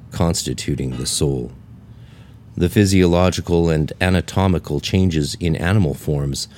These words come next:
occur at fixed periods, and even the events of life take place according to certain occult laws.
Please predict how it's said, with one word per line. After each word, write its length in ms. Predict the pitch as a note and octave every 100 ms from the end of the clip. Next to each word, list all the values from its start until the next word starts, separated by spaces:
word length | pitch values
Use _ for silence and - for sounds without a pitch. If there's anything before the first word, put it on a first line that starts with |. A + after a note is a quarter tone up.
| - - -
occur 320 | G#2 - C#3
at 100 | G#2
fixed 480 | - D#3 - - -
periods, 680 | - C3+ D2 - A2 - - - -
and 160 | - G#2+
even 320 | F3+ C3+ D2+
the 160 | D2+ D#2+
events 560 | D2+ D2 G#2+ D2 -
of 220 | - E2 C#2+
life 380 | E2 E2 -
take 260 | - F2 -
place 300 | - F#2+ -
according 480 | - - C3+ G2 D2+
to 100 | D#2+
certain 400 | - G2 D#2 D2 -
occult 440 | E2 - F#2 - - -
laws. 580 | D2+ D#2+ C2+ A#1 -